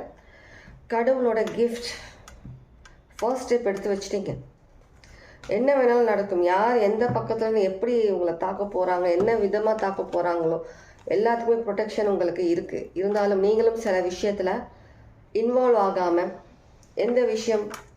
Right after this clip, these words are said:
ஃபேமிலி மேட்டர்ஸா இருக்கலாம், ஃபேமிலி விஷயமா,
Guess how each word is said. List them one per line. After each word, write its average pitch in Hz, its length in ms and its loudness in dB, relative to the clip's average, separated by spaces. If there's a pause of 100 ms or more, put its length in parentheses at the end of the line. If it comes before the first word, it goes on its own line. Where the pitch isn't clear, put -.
ஃபேமிலி 202 380 0
மேட்டர்ஸா 190 460 0
இருக்கலாம், 170 420 -4 (480)
ஃபேமிலி 190 320 0
விஷயமா, 170 460 -2